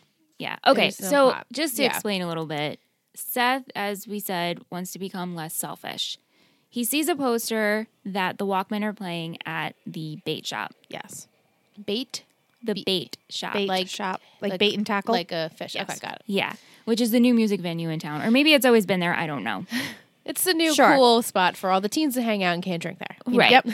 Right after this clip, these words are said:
Speaker 1: So
Speaker 2: It's
Speaker 1: Seth
Speaker 2: the trick. <laughs>
Speaker 1: Right. So Seth goes down and he meets Alex and asks for tickets. And she says it's sold out.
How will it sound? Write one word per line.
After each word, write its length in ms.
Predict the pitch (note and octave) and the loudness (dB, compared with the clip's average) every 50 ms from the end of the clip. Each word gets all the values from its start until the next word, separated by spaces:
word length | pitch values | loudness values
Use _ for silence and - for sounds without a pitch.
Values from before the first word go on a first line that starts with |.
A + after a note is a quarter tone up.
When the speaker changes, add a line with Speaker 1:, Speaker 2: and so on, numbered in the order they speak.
| - - - - | -6 -8 -14 -12
Speaker 1:
So 160 | - - B3 | -4 2 2
Speaker 2:
It's 140 | D4+ C#4+ - | 4 4 4
Speaker 1:
Seth 0 | |
Speaker 2:
the 100 | C#4+ C4 | 2 2
trick. 280 | - - - - - - | 2 2 -2 -2 -4 -8
<laughs> 20 | A#3 | 0
Speaker 1:
Right. 300 | C#4 D#4 A3 - D#4+ - | 4 6 6 6 6 4
So 100 | B3 B3 | 2 2
Seth 320 | - - B3 A#3+ C4+ - | 4 4 4 4 4 4
goes 280 | - D4+ D#4 D#4+ B3+ F4+ | 4 4 4 4 2 0
down 520 | - B3 A3+ G#3+ G#3 G#3 G#3 G3 G3+ G#3+ | 0 2 4 4 4 4 4 2 0 0
and 440 | - - - F#3 F#3 F#3 F3+ F#3 G3+ | -2 -2 -2 -2 0 0 0 0 0
he 100 | G#3 G#3+ | 0 0
meets 340 | G#3 G3 F#3 G3+ A#3+ - - | 0 0 -2 -2 -4 -4 -4
Alex 420 | - E3 D3+ D3 D#3 E3+ - - - | -4 -4 -4 -2 -4 -4 -4 -6 -4
and 100 | F#3+ E3+ | -4 -2
asks 320 | D#3 D#3+ F#3 - - - - | -2 -2 -4 -6 -10 -12 -10
for 100 | - C#4 | -10 -10
tickets. 460 | B3 - A3+ G#3+ - G#3 G3 G3 - | -8 -8 -8 -6 -6 -6 -6 -6 -6
And 120 | - F3+ F#3 | -8 -10 -10
she 60 | F#3+ | -10
says 300 | - - D#3+ D#3+ F3+ G3+ | -10 -8 -8 -6 -6 -6
it's 160 | G#3+ - - | -6 -6 -6
sold 260 | - B3+ B3 B3 A3 | -4 -2 -2 0 0
out. 360 | A3 F#3+ F3+ F3 E3+ A2+ - | 0 2 2 2 0 0 -4